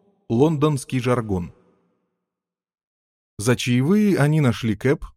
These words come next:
помогли сесть в него и нагромоздили багаж вместе со столом по обе стороны от папы и сверху. В дороге папа оглянулся, посмотрел в заднее окно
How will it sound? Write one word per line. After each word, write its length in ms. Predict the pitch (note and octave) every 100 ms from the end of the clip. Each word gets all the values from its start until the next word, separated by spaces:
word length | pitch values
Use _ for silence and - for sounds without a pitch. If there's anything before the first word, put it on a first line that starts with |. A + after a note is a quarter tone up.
| _
помогли 400 | B2 B2+ C#3+ F#3+
сесть 380 | - C#3 D#3 D3
в 60 |
него 280 | F3 F3+ F#3+ C3+
и 80 | B2
нагромоздили 680 | C#3 C3+ C#3+ D3+ D3+ A3 G#3
багаж 420 | C#3+ D3 F3+ -
вместе 320 | D3 C#3+ B2
со 120 | -
столом 440 | A2+ - A#2+ F#3 E3
по 80 | A#2
обе 260 | C3 C3
стороны 420 | B2 A#2+ A#2 A2+
от 220 | G#2+ G2 -
папы 320 | A2+ A2 A2+
и 160 | A#2+
сверху. 560 | B2 A#2 G#2+ F2 - - _ _ _ _ _ _ _
В 120 | G#2+
дороге 320 | A#2 F#3+ G#3 C3+
папа 300 | A#2+ A2 G2+
оглянулся, 640 | G#2 A2 G2+ F#2 C3+ E3+ _ _ _
посмотрел 440 | B2+ D3+ D#3 A#3 G3
в 60 |
заднее 380 | C3 C3+ A2 G#2+
окно 500 | - G#2 B2 G3+ B3